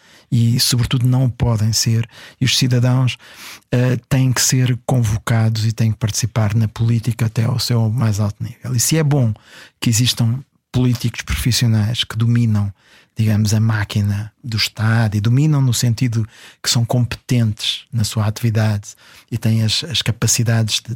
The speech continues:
trabalhar no sistema, hum, eu acho que a política não se pode fazer só dessas pessoas, tem que ser feita também dos outros que vêm do setor, que vêm da área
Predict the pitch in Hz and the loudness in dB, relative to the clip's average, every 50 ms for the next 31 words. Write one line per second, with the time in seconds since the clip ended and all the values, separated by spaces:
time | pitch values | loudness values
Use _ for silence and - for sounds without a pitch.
0 | 120 - - 117 120 110 117 113 117 113 110 110 104 - - - - _ _ _ | -12 -6 -2 -2 0 2 2 2 2 2 2 0 -2 -4 -8 -18 -20 _ _ _
1 | _ - 110 107 104 - - - - - 113 110 107 104 107 110 120 - _ _ | _ -2 -2 -2 0 0 -2 -2 -2 0 0 0 2 2 2 0 -2 -4 _ _
2 | _ - - - - - _ _ _ _ _ _ - 127 123 127 127 123 123 123 | _ -20 -20 -20 -20 -20 _ _ _ _ _ _ -2 0 2 2 2 2 2 2
3 | 123 143 170 196 135 123 135 143 135 - - 131 123 - - 131 131 131 117 127 | 0 0 0 0 0 2 2 0 0 0 -2 -2 -2 0 0 0 0 0 0 -2
4 | 117 - 131 127 127 120 - - - 123 - - 127 117 127 120 - - 123 127 | -2 0 0 2 2 0 -2 -2 -4 -4 -2 -2 -2 0 0 -2 0 0 0 0
5 | 117 110 107 101 - - 120 - - - - - 120 113 113 120 - - 143 123 | 2 0 0 -2 -2 -4 -6 -8 -8 -8 -4 -2 -2 -2 -2 -4 -4 -2 -2 -2
6 | - - 127 113 - 123 113 - 117 - 127 123 123 123 123 123 123 120 107 139 | 0 -2 -4 -2 -2 -2 -2 -2 -2 -2 0 0 0 0 2 0 0 0 0 0
7 | 131 123 123 - - - - - 117 120 113 113 110 107 - _ _ _ _ _ | -2 -2 -4 -8 -12 -10 -8 -4 -2 0 0 0 0 -2 -6 _ _ _ _ _
8 | _ - 113 113 113 - 117 117 - - 120 120 123 127 131 120 113 - - 104 | _ -4 -2 0 0 2 0 0 0 0 0 2 2 2 2 0 -2 -6 -2 -2
9 | 107 110 110 107 113 110 110 110 110 120 113 117 123 127 | 0 2 2 2 2 0 0 0 0 0 0 0 0 -2